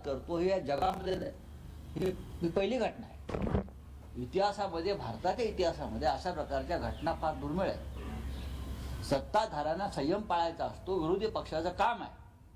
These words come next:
आवाज उठवणं, आवाज चढवणं, बोलणं, हे विरोधी पक्षाचं काम आहे.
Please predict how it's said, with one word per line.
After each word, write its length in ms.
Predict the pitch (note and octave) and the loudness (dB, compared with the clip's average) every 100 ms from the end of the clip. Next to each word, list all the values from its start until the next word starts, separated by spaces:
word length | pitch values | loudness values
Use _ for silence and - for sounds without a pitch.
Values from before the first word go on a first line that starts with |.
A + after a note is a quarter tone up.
| - - | -12 -2
आवाज 240 | D#3+ F3 | 0 0
उठवणं, 460 | D#3+ C#3+ E3+ D3 A#2+ - - - - - - | -2 -2 -2 -2 -4 -10 -16 -14 -14 -12 -4
आवाज 340 | - E3 F3 F3 | 0 2 0 0
चढवणं, 400 | E3+ F#3+ E3+ A#2 - - - - - - - - - - - - | 0 0 0 -4 -8 -14 -14 -14 -14 -14 -14 -14 -14 -12 -8 0
बोलणं, 460 | D3+ G3+ F#3+ D3+ F#2+ - F3 | 2 2 2 -2 -4 -8 -4
हे 80 | |
विरोधी 320 | F#3+ D#3+ F#3 G#3+ | 0 2 2 0
पक्षाचं 440 | C3+ - C3 B2+ | -4 -4 -4 -4
काम 340 | G2+ B2 D#3 | 0 0 2
आहे. 180 | D#3 D3+ | -2 -4